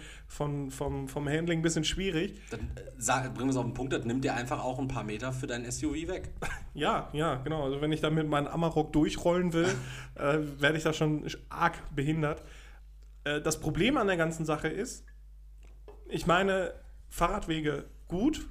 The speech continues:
Speaker 1: dass Leute auf Fahrrad fahren statt mit dem Auto, finde ich auch gut. Schlecht finde ich, wenn diese Leute sich nicht angemessen dann auch im Straßenverkehr verhalten.
Speaker 2: Mhm.
Speaker 1: Ja, irgendwie hat man dann als, äh, Autofahrer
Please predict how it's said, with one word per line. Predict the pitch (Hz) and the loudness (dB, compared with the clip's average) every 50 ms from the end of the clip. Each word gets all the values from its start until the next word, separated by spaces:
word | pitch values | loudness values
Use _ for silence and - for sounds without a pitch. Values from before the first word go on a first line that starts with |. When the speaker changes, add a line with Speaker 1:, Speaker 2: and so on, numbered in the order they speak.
| - | -2
Speaker 1:
dass | - 139 - - - - | -2 -2 -2 -2 -6 -4
Leute | 135 151 156 190 202 196 143 | 0 2 4 4 4 2 0
auf | 139 - | -2 -2
Fahrrad | - 147 165 165 151 - | -2 -2 -2 -2 -4 -2
fahren | - 156 156 170 170 | 0 0 2 2 0
statt | - - 160 151 | 0 -2 -2 -2
mit | 143 139 | 0 0
dem | - - 139 | -2 -2 -2
Auto, | 104 123 156 151 - 202 - - - - | -2 -4 -2 -2 -2 -2 -4 -4 -8 -10
finde | - 139 135 | -8 -8 -8
ich | 131 127 | -8 -6
auch | 123 120 120 - - | -6 -6 -6 -6 -4
gut. | 147 196 - - - - - - - - - - - - - - - - - - - | -2 -2 -2 -2 -6 -10 -16 -16 -18 -18 -18 -18 -18 -18 -18 -18 -18 -18 -16 -10 -4
Schlecht | - - 160 196 240 269 269 - - | 0 4 4 4 4 4 0 -2 -2
finde | - 147 135 131 127 117 | 0 0 0 2 0 -2
ich, | - - - - - - - | -4 -6 -10 -12 -14 -6 0
wenn | - 156 175 | 2 2 2
diese | 185 185 160 165 | 2 2 2 4
Leute | 165 151 160 175 202 214 - - 175 185 202 208 202 - | 4 6 6 6 4 4 2 2 2 4 4 2 0 0
sich | - 160 151 151 - | 0 0 0 2 2
nicht | 165 170 220 226 - - - - | 2 2 2 0 -2 -6 -10 -6
angemessen | - 156 156 165 170 165 165 170 170 170 - 175 | -2 0 2 4 4 4 4 4 2 2 2 2
dann | 165 160 160 | 2 2 2
auch | - 165 160 - | 2 0 0 0
im | 170 160 | 0 -2
Straßenverkehr | - - - 147 147 151 156 156 165 156 - 156 151 - 156 151 147 | -2 -2 -2 0 0 2 2 0 -2 -2 0 -2 0 0 0 0 0
verhalten. | 147 - 147 147 165 180 190 185 180 185 147 131 127 | 0 -2 -4 0 2 2 2 2 2 0 -4 -8 -6
Speaker 2:
Mhm. | 120 113 110 113 131 131 - - - - - - | -6 -4 -4 -4 -6 -8 -10 -12 -14 -14 -8 0
Speaker 1:
Ja, | 135 123 123 139 175 202 220 214 - - | 2 4 6 6 6 6 6 4 0 -2
irgendwie | - 170 185 208 226 180 170 170 | -2 -2 0 0 2 2 2 2
hat | 175 175 - | 2 2 0
man | 170 165 | 0 2
dann | 160 160 156 | 2 2 0
als, | 131 131 139 147 143 - - - - | 0 -2 -2 -2 -2 -4 -4 -6 -6
äh, | - 131 139 139 135 - | -6 -4 -4 -4 -4 0
Autofahrer | - 165 170 190 170 165 - 165 165 160 160 160 160 160 - | 2 2 2 2 2 2 2 2 2 2 2 0 -2 -2 -6